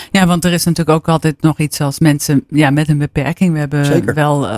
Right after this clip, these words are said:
Speaker 1: we de-, praten altijd heel vaak over onbeperkt, eh, sporten, maar ja, er hangen toch vaak nog wel wat, eh, ja, wat moeilijkheden. Het zijn wat drempels, eh, letterlijk soms voor mensen om ergens, eh, te komen. Wat, wat kan de stichting, eh, daar, eh, voor rol in gaan spelen?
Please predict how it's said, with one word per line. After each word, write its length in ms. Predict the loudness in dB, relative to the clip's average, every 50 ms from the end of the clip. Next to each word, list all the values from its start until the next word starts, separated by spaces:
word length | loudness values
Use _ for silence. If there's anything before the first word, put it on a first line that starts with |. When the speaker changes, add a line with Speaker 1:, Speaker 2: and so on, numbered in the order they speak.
| -8
Speaker 1:
we 160 | -4 -4 -4 -2
de-, 120 | -2 -4
praten 320 | -2 0 2 2 2 2
altijd 180 | 2 0 0 0
heel 120 | 0 0
vaak 200 | 0 0 -2 0
over 220 | 0 -2 -2 -2 -4 0
onbeperkt, 720 | 2 2 2 2 0 0 0 -2 0 -2 -4 -4 -2 0
eh, 140 | 0 0 0
sporten, 500 | -2 -4 -4 0 -2 0 2 2 2 4
maar 200 | 4 2 2 0 -4 -20 -20 -16 _
ja, 140 | 0 0 2 2
er 80 | 2
hangen 280 | 2 2 0 0 -2 -2
toch 200 | -4 -6 -4 -2
vaak 200 | 0 0 0 2
nog 140 | 0 0 2
wel 240 | 2 2 0 0
wat, 180 | -2 -2 -4 -4 -4
eh, 280 | -4 -2 -2 -2 -2 -4 -6 -6
ja, 160 | -6 -4 -4
wat 120 | -2 0 0
moeilijkheden. 680 | 2 2 2 0 0 0 0 0 0 2 0 0 -2 -4
Het 120 | -6 -4 0
zijn 160 | 0 2 2
wat 160 | 0 0 2
drempels, 600 | 2 2 4 2 0 0 0 -4 -4 -4 -4 -4
eh, 80 | -4 -2 0
letterlijk 420 | 0 0 0 -2 -6 -6 -6 -6
soms 260 | -6 -4 -2 -2 -2
voor 180 | -2 -2 0 2
mensen 320 | 2 2 2 0 0 0
om 60 | 0 0
ergens, 420 | 0 0 0 0 -2 -4 -4 -4
eh, 100 | -2 -2 -2 -2
te 80 | -4 -6
komen. 400 | 0 2 2 2 4 2 0 0
Wat, 140 | 0 -2 _ _ -20 -20 -20 -20 _ _
wat 160 | -2 -2 -2 2
kan 280 | 2 2 2 2 0 -2
de 180 | -6 -6 -4
stichting, 580 | -4 0 0 0 0 2 0 2 2 4 4 2
eh, 60 | 2 0 0
daar, 360 | 0 0 0 2 0 -2 -2
eh, 200 | -2 -2 0 0 -2 -2 -6 -12 -16
voor 220 | -8 -2 0 0
rol 240 | 2 2 0 2 0
in 80 | -2 -2
gaan 180 | 0 -2 -2
spelen? 420 | -2 -2 -6 -6 -4 -4 -4 -6